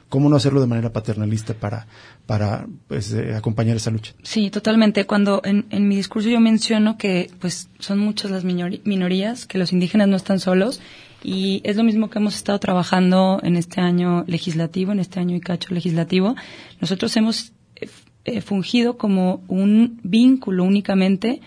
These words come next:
Speaker 2: entre el Congreso y las comunidades. Eh, desafortunadamente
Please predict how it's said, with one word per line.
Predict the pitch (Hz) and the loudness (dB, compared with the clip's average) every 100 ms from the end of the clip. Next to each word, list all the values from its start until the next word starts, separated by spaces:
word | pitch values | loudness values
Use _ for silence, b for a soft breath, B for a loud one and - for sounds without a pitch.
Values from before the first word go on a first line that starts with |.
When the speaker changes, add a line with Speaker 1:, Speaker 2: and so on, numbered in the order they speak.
| b b - | b b -2
Speaker 2:
entre | 180 170 175 | -2 0 0
el | 170 | 0
Congreso | 175 170 175 196 - | 0 0 2 0 0
y | 233 | 0
las | 214 | -2
comunidades. | - 165 165 180 208 196 - B B B B | 0 2 4 6 4 2 -2 B B B B
Eh, | 180 175 170 170 - | -6 -2 -2 -2 -6
desafortunadamente | 208 185 185 185 185 - 196 202 226 226 220 214 226 220 214 202 | -8 -4 -2 -2 -2 0 2 4 6 6 6 4 2 4 4 2